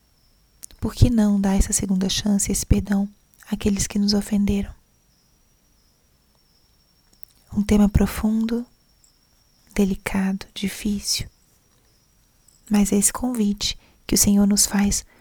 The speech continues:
justo nesse início da quaresma, para que esse caminho quaresmal possa ser também um caminho de perdão, de reconciliação, que possamos chegar na Semana Santa com o coração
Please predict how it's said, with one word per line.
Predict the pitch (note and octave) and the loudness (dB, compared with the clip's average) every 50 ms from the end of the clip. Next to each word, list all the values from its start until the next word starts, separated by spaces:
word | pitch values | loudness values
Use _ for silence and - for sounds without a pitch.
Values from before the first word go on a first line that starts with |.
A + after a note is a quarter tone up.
| _ _ _ _ - | _ _ _ _ -4
justo | G3+ G3+ A#3 - - - | -2 -2 -2 0 0 0
nesse | B3+ A#3 - - A3 | 0 0 0 0 0
início | A3 G#3+ - - | 0 0 0 -2
da | A#3 A3 G#3+ | -4 -4 -4
quaresma, | - A3 G#3 G3+ F#3+ G3 G3 - - G#3 G3+ - _ _ _ _ _ _ _ _ _ - _ _ - | -4 -4 -2 -2 -2 -2 -2 -4 -4 -4 -4 -4 _ _ _ _ _ _ _ _ _ -20 _ _ -2
para | - G#3 G3+ | 0 0 0
que | - - | 0 -2
esse | G3+ - - | -2 -2 -2
caminho | - - G3+ G3+ G#3 G#3 A3+ A#3 A#3 A3 G#3 G#3 G#3 - - - - - _ _ _ _ _ _ _ _ _ - - | 0 0 2 2 2 2 2 2 2 2 2 0 -2 -6 -20 -20 -20 -20 _ _ _ _ _ _ _ _ _ -20 -8
quaresmal | - - G#3 G#3 G3+ G3+ - - G3+ G#3+ A3+ A#3 A#3 | -2 2 4 6 6 4 4 4 4 4 4 2 0
possa | - - - C#4 C#4+ - - | 2 2 0 0 0 -4 -2
ser | F4 D#4+ | -4 -4
também | - E4 D#4+ D#4 D#4 | -2 -4 -6 -6 -8
um | D#4+ | -8
caminho | - - C#4+ C#4 C#4 C#4 C#4 | -6 -6 -4 -4 -4 -4 -2
de | - - | 2 6
perdão, | - B3+ A#3 A#3 - A#3 A#3 A#3+ A#3 | 8 8 6 6 2 0 0 0 0
de | - A3 | 2 2
reconciliação, | G#3+ A3 - - G#3+ A3 - - G#3+ A3 G#3+ G3+ - - - A3+ A#3 B3+ _ _ _ _ _ _ - - - - - - - - - - | 0 0 0 0 0 2 2 2 2 0 0 0 0 0 2 2 0 0 _ _ _ _ _ _ -20 -20 -20 -20 -20 -20 -20 -20 -12 -2
que | - - | 2 2
possamos | - - A#3 A3+ - - A#3 A#3+ B3+ - | 4 4 4 4 4 4 2 2 2 4
chegar | - - B3 A#3 G#3+ G#3+ G#3+ G#3+ | 4 4 4 4 2 2 4 4
na | G#3+ | 4
Semana | - - - G3 G3+ G3 G3 G3+ | 2 4 4 4 4 4 2 2
Santa | - - - A#3 A3+ - A#3 | 0 0 0 0 0 -2 -4
com | - - A3 | -4 -4 -6
o | G#3+ | -6
coração | G#3 - G#3 G#3 G3+ G3+ - - G#3 G3+ G3+ G#3 | -4 -6 -6 -6 -6 -8 -10 -10 -8 -8 -8 -8